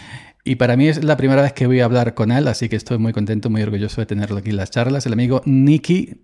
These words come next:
eh, Nicky, <laughs> he dicho yo Nicky, madre mía, Nico, Nico, Nico. Estoy pensando yo en, en Nicky, que es una chica con la que salí cuando yo, yo tenía quince años.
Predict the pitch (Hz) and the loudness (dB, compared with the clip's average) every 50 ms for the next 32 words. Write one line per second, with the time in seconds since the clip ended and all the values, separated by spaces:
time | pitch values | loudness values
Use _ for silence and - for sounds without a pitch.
0 | _ - - 131 113 104 104 117 131 160 180 - - - 185 165 135 120 113 131 | _ -10 -6 -4 -4 -2 0 0 2 2 0 0 -2 -2 0 2 4 4 2 0
1 | 131 - 117 107 107 104 107 117 117 110 107 101 98 95 95 104 110 104 - - | -2 -2 -2 -2 0 0 0 0 0 2 0 0 0 0 0 0 0 0 -2 -2
2 | - 113 127 151 143 - 120 98 90 - - - 127 123 117 - 107 101 104 107 | 2 4 4 4 4 2 0 -2 -2 -4 -6 -4 -2 -2 -2 -2 -4 -6 -4 -4
3 | 107 104 101 104 92 - - - - - - - 101 120 113 - 127 120 113 110 | -4 -4 -4 -4 -6 -8 -10 -16 -20 -20 -12 -6 -2 0 0 2 2 2 2 2
4 | 107 110 113 110 104 101 104 - - - 117 107 104 107 98 - 101 90 - - | 2 2 2 2 2 0 0 -2 -2 0 0 2 2 0 0 -2 -4 -10 -10 -10
5 | - - - - - - 113 - 123 117 101 - - 113 - 101 107 107 104 104 | -20 -20 -20 -16 -10 -8 -6 -4 -4 -4 -4 -2 -4 -4 -4 -2 -2 -2 -2 -2
6 | 104 101 - 107 107 104 104 104 101 - - 107 104 101 107 107 107 - - - | -4 -4 -4 -4 -2 -2 -2 -2 -4 -4 -4 -4 -4 -2 0 -2 -2 -2 -2 -4
7 | 113 - 110 107 98 95 110 104 98 - 113 98 90 92 98 - | -4 -2 0 -2 -2 -2 -2 -4 -4 -4 -4 -6 -6 -6 -8 -10